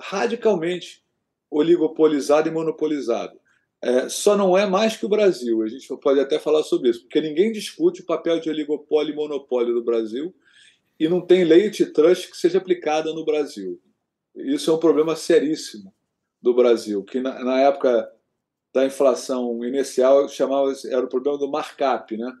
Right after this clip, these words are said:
Você aumenta os juros e o cara aumenta o preço.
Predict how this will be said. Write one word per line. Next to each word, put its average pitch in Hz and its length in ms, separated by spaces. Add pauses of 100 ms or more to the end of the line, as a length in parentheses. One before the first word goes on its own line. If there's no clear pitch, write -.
(140)
Você - 160
aumenta 151 380
os 127 120
juros 151 320
e 156 40
o 165 40
cara 156 180
aumenta 160 300
o 165 40
preço. - 640